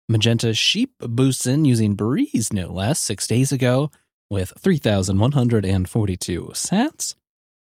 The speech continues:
Is that Pop! O S H P system running core boot?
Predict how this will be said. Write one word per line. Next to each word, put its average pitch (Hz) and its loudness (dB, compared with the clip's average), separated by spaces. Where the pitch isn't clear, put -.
Is 113 -4
that 214 2
Pop! 262 0
O 190 6
S 175 4
H 135 0
P 123 4
system 107 0
running 101 0
core 107 -2
boot? 302 2